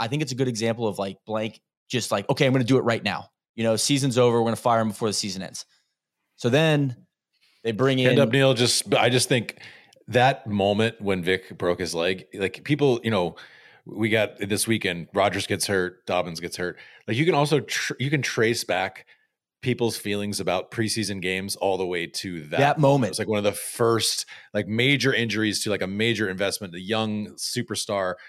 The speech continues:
Speaker 2: The reason that people do not play in preseason games anymore is essentially because of what happened with Vic.
Speaker 1: It's exactly right. It was just such a waste of a season. It was, it was a lot like this Rodgers thing of just like, "Oh my God, the air is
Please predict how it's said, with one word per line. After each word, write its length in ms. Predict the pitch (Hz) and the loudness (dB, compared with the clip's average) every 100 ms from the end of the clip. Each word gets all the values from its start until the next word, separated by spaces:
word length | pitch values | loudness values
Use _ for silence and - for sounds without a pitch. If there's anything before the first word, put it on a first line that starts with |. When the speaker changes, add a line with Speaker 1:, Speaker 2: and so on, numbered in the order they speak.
| - - | -18 -6
Speaker 2:
The 80 | 117 | 2
reason 340 | 139 131 135 | 4 4 0
that 180 | 120 - | -2 -2
people 260 | 123 107 | -4 -4
do 140 | 95 104 | -6 -4
not 240 | 104 95 | -4 -4
play 200 | 98 98 | -4 -4
in 80 | 90 | -4
preseason 400 | 90 92 101 101 | -6 -8 -8 -8
games 320 | 101 107 104 - | -6 -6 -6 -8
anymore 540 | 104 104 98 101 120 113 | -6 -6 -6 -4 -4 -4
is 140 | 92 | -6
essentially 420 | 87 107 87 85 | -6 -6 -6 -8
because 500 | 80 - 85 73 - - _ _ _ | -12 -10 -8 -8 -10 -10 _ _ _
of 160 | 80 85 | -10 -6
what 140 | 80 | -4
happened 220 | 80 76 71 | -6 -8 -14
with 80 | - | -20
Vic. 80 | - _ | -20 _
Speaker 1:
It's 100 | 135 | -8
exactly 440 | 104 127 123 127 | -2 0 0 -2
right. 280 | 113 104 - | 0 -2 -2
It 60 | 113 | -6
was 140 | 117 | -4
just 160 | 127 - | -4 0
such 220 | 135 131 | 0 2
a 80 | 127 | 0
waste 480 | 107 107 120 113 - | 0 0 0 0 -4
of 60 | |
a 40 | 101 | -6
season. 400 | - 113 98 95 | -4 -4 -6 -8
It 80 | 98 | -10
was, 220 | 98 - | -12 -8
it 60 | 117 | -4
was 240 | 117 - 127 | -4 -2 -2
a 60 | |
lot 260 | 127 143 156 | 2 2 2
like 180 | 156 156 | -2 -2
this 180 | 123 | -4
Rodgers 380 | 107 117 135 110 | 0 0 -2 -4
thing 160 | 104 95 | -6 -6
of 80 | 98 | -8
just 200 | 104 107 | -8 -8
like, 240 | 95 - | -10 -8
"Oh 160 | 123 139 | -4 -2
my 180 | 120 | -2
God, 260 | 95 117 110 | -2 -2 0
the 160 | 110 - | -2 -2
air 260 | 117 120 | 0 0
is 220 | 110 95 | -2 -4